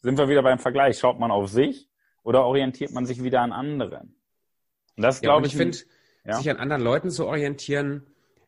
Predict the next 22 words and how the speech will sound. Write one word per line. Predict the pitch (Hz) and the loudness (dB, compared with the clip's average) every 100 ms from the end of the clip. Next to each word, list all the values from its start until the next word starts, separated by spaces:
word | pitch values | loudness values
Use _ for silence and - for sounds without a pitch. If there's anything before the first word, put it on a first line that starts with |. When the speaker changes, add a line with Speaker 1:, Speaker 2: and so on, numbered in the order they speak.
| - | -6
Speaker 2:
als, | 120 120 - | -2 -2 -4
als | 120 120 | -6 -4
Motivation | 123 143 156 139 - 135 - | -4 -6 -4 -4 -4 -6 -6
finde | - 143 | -6 -8
ich | - - 120 | -8 -12 -8
richtig | 160 - 175 | -8 -8 -8
klasse, | 147 180 - | -6 -6 -4
ja. | 98 104 | -4 -2
Ich | 110 135 | -4 -4
hau | 170 | -2
mir | 147 - | -2 -2
auch | - | -4
an | - | -4
meine | 135 135 120 | -4 -2 -2
Wände | 123 151 147 | -2 -2 -2
irgendwelche | - 131 131 123 | -4 -6 -6 -6
Bilder | 117 147 147 | -4 -2 -4
von | 131 | -6
inspirierenden | 123 - 123 123 135 123 110 | -12 -10 -8 -4 -2 -2 -2
Leuten | 104 120 147 | -2 -2 -4
und, | 87 117 | -8 -8
und | - 110 | -8 -10